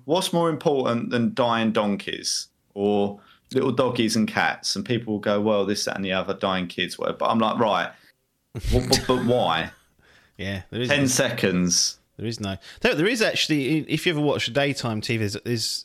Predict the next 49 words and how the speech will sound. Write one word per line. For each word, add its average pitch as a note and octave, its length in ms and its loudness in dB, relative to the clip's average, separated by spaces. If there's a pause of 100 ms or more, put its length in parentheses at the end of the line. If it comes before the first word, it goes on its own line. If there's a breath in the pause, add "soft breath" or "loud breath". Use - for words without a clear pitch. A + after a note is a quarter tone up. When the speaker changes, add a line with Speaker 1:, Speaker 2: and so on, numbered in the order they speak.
(100)
Speaker 2:
there C3+ 160 0
is, D#3 160 0
like, C#3 180 -2
a B2+ 80 2
donkey A#2 880 0
charity F2+ 680 -2 (400 soft breath)
Speaker 1:
Yeah. G2 300 0
Speaker 2:
for G2 440 -4 (200)
abroad. G#2 420 -6
It F2 100 -4
is, E3 280 -4 (160)
it's A2 240 -10 (160)
horrible, G2+ 440 -4
but F#2 260 -8 (440 loud breath)
yeah, D#3 180 2
well, G2+ 220 4
Speaker 1:
Mm. - 100 -2 (360)
Speaker 2:
I - 60 0
was D#3+ 80 0
gonna E3 140 2
say, D3 280 2
on C3 100 2
the D3 60 2
way, C#3+ 280 2
the, C#3+ 120 -4 (560)
that's, - 340 0 (180)
I - 40 -8
mean, E3 120 2
the E3+ 60 2
Sainsbury's G3 460 2
thing, C3 80 2
I A#2+ 60 2
kinda C3+ 260 0
get. A2+ 200 0
They're G#2 100 0
gonna D3+ 100 0
get C#3 140 2
a C3 40 2
lot A#2+ 120 2
of - 220 -8 (240)
other A2 160 0
people G2+ 320 -4
going G2 320 -4
there. F2 280 -8
For, A2 60 -6
Speaker 1:
Mm. G2 200 0
Speaker 2:
for B2+ 100 0
whatever D3 180 0
pe-, C#3 260 0